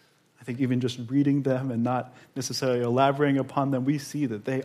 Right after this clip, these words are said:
are horrible. And they also should make us stand in awe of an awesome God. At the end of this chapter, we're left with this image of a people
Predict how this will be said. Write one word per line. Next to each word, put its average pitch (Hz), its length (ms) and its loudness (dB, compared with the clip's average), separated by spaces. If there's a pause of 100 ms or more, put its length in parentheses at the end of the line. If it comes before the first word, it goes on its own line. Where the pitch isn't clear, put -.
(180)
are 120 400 -4
horrible. 123 760 -8 (1040)
And 110 100 -10
they 127 120 0
also 131 440 2
should 117 280 -8
make 139 320 -4
us 117 120 -4
stand 127 340 -4
in 107 80 -2
awe 110 480 -2
of 104 120 -14
an 107 100 -12
awesome 101 380 -14
God. 101 300 -4 (2000)
At 135 140 -4
the 151 160 4
end 165 240 8
of 147 80 6
this 147 160 0
chapter, 147 460 2
we're 143 160 6
left 143 260 4
with 135 140 -2
this - 240 -6
image 151 340 4
of 117 140 -4
a 110 80 -4
people 143 680 -2